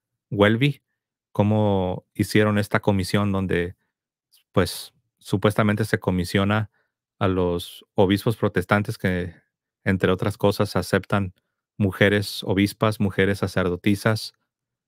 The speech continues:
han aceptado la, han aceptado la, la sodomía, y pues ahí supuestamente se hizo una comisión donde supuestamente se les envía a predicar el evangelio, que, pues, ¿cuál evangelio, no?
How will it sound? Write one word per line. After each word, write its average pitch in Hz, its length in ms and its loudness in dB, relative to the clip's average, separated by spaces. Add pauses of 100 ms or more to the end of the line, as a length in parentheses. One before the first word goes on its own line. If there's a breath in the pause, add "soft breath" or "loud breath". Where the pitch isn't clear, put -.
(180)
han 104 100 2
aceptado 98 520 0
la, 90 380 -4 (680)
han 101 100 0
aceptado 95 480 0
la, 90 380 0
la 92 240 -2
sodomía, 101 640 0 (560)
y 101 100 -2
pues 92 220 -2
ahí 90 200 2
supuestamente 98 640 -2
se - 120 -2
hizo 90 240 0
una 98 200 -2
comisión 90 580 -2 (540)
donde 87 400 0
supuestamente 95 580 0
se 92 140 -2
les 90 180 0
envía 90 460 -2 (400)
a 92 100 -2
predicar 87 400 0
el 92 60 2
evangelio, 90 420 -2
que, - 160 -4
pues, - 220 -16
¿cuál 82 200 0
evangelio, 90 440 0
no? 85 180 -8